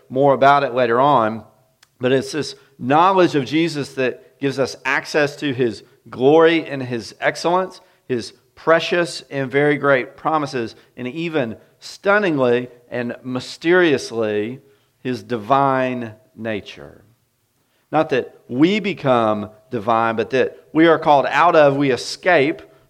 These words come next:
verse four, the corruption and death of sin, and are called into the light and life and love of the Godhead. Connecting to Jesus, in other words, is like connecting a dead battery to a live one,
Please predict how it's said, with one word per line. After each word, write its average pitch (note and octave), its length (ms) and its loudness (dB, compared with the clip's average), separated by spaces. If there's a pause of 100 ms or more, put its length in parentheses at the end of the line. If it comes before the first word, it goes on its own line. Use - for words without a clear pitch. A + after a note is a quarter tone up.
verse C3 240 0
four, C3 260 2
the C#3 120 0
corruption C#3+ 840 0 (220)
and A#2+ 240 -8
death C#3+ 340 4
of A#2+ 160 -6
sin, D3+ 340 -4
and A2+ 120 -8
are A#2 80 -4
called D3+ 460 2
into B2 360 -10
the G#2 140 -6
light C3+ 500 0
and G2+ 240 -12
life B2 500 -2 (260)
and G#2 220 -12
love A#2+ 640 4 (440)
of G#2+ 100 -14
the G#2+ 80 -10
Godhead. G2 1000 -2 (1080)
Connecting D3 580 -4
to C#3 120 -12
Jesus, A#2 640 -6
in - 100 -18
other A2+ 160 -4
words, G#2 400 -2 (200)
is A2+ 100 -10
like B2+ 140 -2
connecting D#3+ 520 -2
a C#3 120 2
dead D#3 320 2
battery C3 480 4
to C#3 180 0
a B2+ 120 4
live B2 500 2
one, E2+ 400 -12